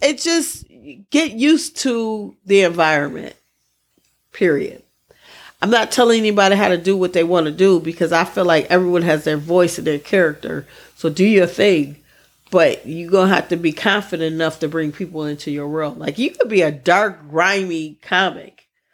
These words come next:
but if your shit is funny, people gonna laugh and have a good time with you, period.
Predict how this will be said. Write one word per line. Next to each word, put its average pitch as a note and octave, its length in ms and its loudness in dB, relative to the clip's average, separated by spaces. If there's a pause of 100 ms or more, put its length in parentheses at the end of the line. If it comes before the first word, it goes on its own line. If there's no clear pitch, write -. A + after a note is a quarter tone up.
(240)
but E3+ 220 0
if F#3+ 480 0 (360)
your A3 200 2
shit B3 220 0
is G3 180 2
funny, A#3+ 460 0
people E4+ 280 -2
gonna F3 160 -2
laugh F3 440 -2
and E3+ 100 -2
have D#3+ 160 -2
a D#3+ 60 -10
good D3+ 180 -8
time D#3+ 340 -2
with - 220 -16
you, A#3 120 -20
period. - 540 -2